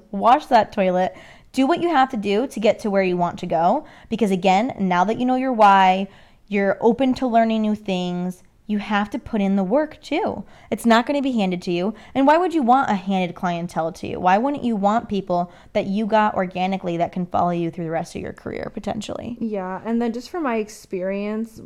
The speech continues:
Speaker 2: those walk-in clients, half the time you don't want 'em.
Speaker 1: Mm-hmm.
Speaker 2: They're just looking for anyone to do their hair.
Speaker 1: Right.
Speaker 2: You want people that you specifically chose or that are looking for you.
Speaker 1: Right.
Speaker 2: Um, so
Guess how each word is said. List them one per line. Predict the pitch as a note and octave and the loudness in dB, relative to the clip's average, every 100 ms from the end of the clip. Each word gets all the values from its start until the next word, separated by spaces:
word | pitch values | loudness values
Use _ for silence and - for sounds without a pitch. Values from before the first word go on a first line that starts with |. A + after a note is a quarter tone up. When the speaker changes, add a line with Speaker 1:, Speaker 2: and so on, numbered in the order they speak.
| - | -18
Speaker 2:
those | - A3+ A3+ A#3+ | -14 -4 0 0
walk-in | A3+ A3+ C4+ E4+ E4 | 0 0 0 -4 -6
clients, | E4 - D#4+ E4 D#4 | -6 -8 -6 -6 -8
half | - B3 B3 | -4 -4 -2
the | B3 | -6
time | - B3 A#3+ | -6 -6 -4
you | G#3 | -2
don't | A3+ A3 | -2 -4
want | F3 F3+ F3+ | -6 -6 -4
'em. | F3+ | -2
Speaker 1:
Mm-hmm. | G#3 G3+ F3+ F#3+ G3 A3+ | -2 0 0 0 2 2
Speaker 2:
They're | A#3+ A#3+ | 2 2
just | C#4+ G#3 | 0 -2
looking | A3+ B3 A#3 | -2 -2 -4
for | G#3+ F#3+ - | -2 -4 -2
anyone | A#3+ C#4+ G#3+ | 0 0 0
to | F#3 | -4
do | - F3 | -10 -8
their | D3+ | -8
hair. | G3+ G3 | -8 -4
Speaker 1:
Right. | G3 F3+ D#3+ A3 | 0 0 -4 -6
Speaker 2:
You | G#3+ C#4 | -4 -2
want | D#4+ C#4 | -2 -2
people | B3 A3 A3 G#3+ G#3 - | -4 -2 -2 -2 -2 -4
that | G#3+ G3 F#3+ - | -2 0 -2 -4
you | F#3 G3 G#3 | -8 -4 -4
specifically | A#3+ - G#3+ G3+ A#3 C#4 | -4 -6 -6 -6 -4 -4
chose | D4+ B3 A3+ C#4+ - | -4 -2 0 0 -2
or | A3 | -4
that | G3+ G3 | -2 0
are | G3 | -2
looking | F3+ F3+ G3+ B3 A#3 A3+ | -2 -4 -4 -4 -2 -4
for | - - F#3 F#3 F3+ - - - - | -8 -4 -2 0 -2 -6 -14 -20 -14
you. | F3+ F3 - A3+ - - | -6 -6 -6 -10 -14 -6
Speaker 1:
Right. | F#3+ E3+ - - | -4 -4 -10 -8
Speaker 2:
Um, | G3 F#3 F3+ - | -4 -4 -6 -12
so | - A3+ F#3+ F#3 | -8 -2 0 0